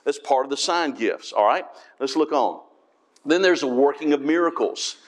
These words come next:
Uh, Acts, uh, excuse me, First Corinthians twelve, verse ten, and in verse twenty-eight and twenty-nine, it mentions miracles, workers of miracles. In fact, when you read in Acts chapter four, very early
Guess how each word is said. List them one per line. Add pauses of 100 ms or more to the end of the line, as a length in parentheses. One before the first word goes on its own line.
(280)
Uh,
Acts, (160)
uh,
excuse
me,
First
Corinthians
twelve,
verse
ten, (340)
and
in
verse
twenty-eight
and
twenty-nine,
it
mentions
miracles,
workers (280)
of
miracles. (180)
In
fact,
when
you
read
in
Acts
chapter
four,
very
early